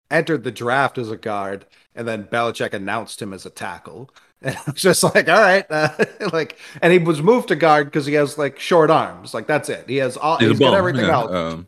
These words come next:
Speaker 1: but he's got short arms, and yet now he does false starts all the time. Um,
Speaker 2: <laughs>
Speaker 1: but it's like,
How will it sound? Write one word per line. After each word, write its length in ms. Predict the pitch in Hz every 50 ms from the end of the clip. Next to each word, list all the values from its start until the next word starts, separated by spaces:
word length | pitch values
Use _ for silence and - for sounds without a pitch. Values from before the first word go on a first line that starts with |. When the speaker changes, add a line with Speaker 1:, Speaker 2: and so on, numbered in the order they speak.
| _ -
Speaker 1:
but 80 | 170
he's 80 | 165 156
got 120 | 170 160
short 300 | - - - 185 165 160
arms, 420 | 156 151 135 107 - 90 95 - -
and 140 | - 123 127
yet 120 | 131 120
now 160 | 113 120 120 120
he 140 | 117 117 - _ _ -
does 160 | - 135 107
false 280 | - 151 139 123 117 -
starts 300 | - 151 139 127 - -
all 100 | 104 98
the 80 | -
time. 260 | 87 - 107 87 - - _ - - _ _ _ _
Um, 600 | - 139 139 127 127 123 120 117 - 117 113 - - - - - _ - - - _ - -
Speaker 2:
<laughs> 500 | _ _ _ _ _ _ _ _ _ _
Speaker 1:
but 280 | - 175 160 147 131 - 127
it's 160 | 147 143 -
like, 500 | 156 147 139 131 131 - _ _ - -